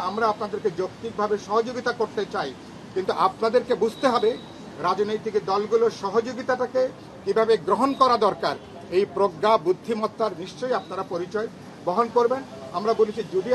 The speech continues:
আপনাদের সাথে বোঝাপড়া থাকে রাজনৈতিক দলগুলোর, একত্রিশে ডিসেম্বরের পরেও যদি পনেরো দিন, এক মাস যদি বেশি সময় লাগে নির্বাচনের জন্য, তাহলে এটা নিয়ে কেউ কোনো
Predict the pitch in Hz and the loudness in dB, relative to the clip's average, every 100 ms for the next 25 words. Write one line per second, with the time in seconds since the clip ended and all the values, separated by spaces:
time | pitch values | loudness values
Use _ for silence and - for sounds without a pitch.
0 | 208 - 208 226 233 233 214 170 185 208 | 2 0 -2 0 0 -2 -2 -2 0 0
1 | 214 226 220 208 254 214 - - - - | 4 2 2 -2 2 0 0 -12 -14 -2
2 | 170 190 208 220 233 220 226 247 247 254 | 0 2 0 0 2 4 4 2 2 2
3 | 170 - - - - 214 - 269 247 247 | 2 -2 -12 -6 2 2 2 -4 0 0
4 | 214 247 240 240 240 - 226 262 233 143 | 0 0 0 2 2 4 6 8 6 4
5 | - - - - 196 240 - 185 196 208 | -8 -16 -12 -4 0 0 -2 -4 -2 0
6 | 226 202 160 123 190 185 202 208 165 165 | 0 -2 -6 -4 -6 -6 -8 -6 -6 -8
7 | 208 208 208 196 170 175 196 170 165 180 | -12 -8 -6 -2 -2 0 -4 -4 -4 -4
8 | 196 190 170 226 254 240 139 - - - | -4 -6 0 2 2 -2 -4 -10 -14 2
9 | 214 247 - 220 233 226 220 214 233 233 | 4 4 2 4 4 4 2 4 4 4
10 | 240 | 2